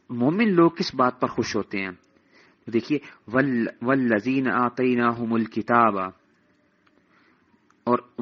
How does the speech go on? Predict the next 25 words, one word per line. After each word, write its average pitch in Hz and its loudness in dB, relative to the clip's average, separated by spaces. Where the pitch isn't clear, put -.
وہ 147 6
لوگ 135 6
جن 127 -2
کو 135 -2
ہم 113 -4
نے 135 -2
کتاب 123 2
دی 98 -4
ہے، 92 -6
آتیناہم 123 -2
الکتاب، 123 0
جنہیں 117 -2
آتینا 117 2
ہے 113 0
نا، 135 -4
آتیناہم 117 -2
الکتاب، 98 -4
کہ 107 -6
جنہیں 123 0
ہم 107 -4
نے 110 -2
کتاب 104 0
دی 110 0
ہے، 139 0
یفرحون 135 0